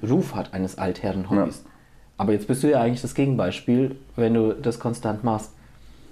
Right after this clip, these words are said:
Speaker 1: Und dann kommen wir aber wieder zu der Frage zurück, warum hat es denn diesen Ruf? Warum war es mir peinlich,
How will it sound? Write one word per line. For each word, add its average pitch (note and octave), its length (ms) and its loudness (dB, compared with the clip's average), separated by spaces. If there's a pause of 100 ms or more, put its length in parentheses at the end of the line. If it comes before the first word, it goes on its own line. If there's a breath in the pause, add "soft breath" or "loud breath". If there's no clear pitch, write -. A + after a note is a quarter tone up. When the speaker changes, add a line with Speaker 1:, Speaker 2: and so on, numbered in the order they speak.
(120 soft breath)
Speaker 1:
Und G#2+ 80 2
dann A#2+ 120 2
kommen D3+ 180 2
wir C#3+ 80 4
aber A#2 220 4
wieder B2+ 160 2
zu B2+ 140 0
der A2+ 120 2
Frage B2 340 0
zurück, C3 340 0 (480 soft breath)
warum E3 420 2 (360)
hat B2 160 -2
es C3 120 -4
denn G#2+ 140 2
diesen G#2 240 0
Ruf? C#3 180 2
Warum G#3 300 4
war A3 140 4
es G3 100 -4
mir A3+ 260 4
peinlich, E3+ 720 0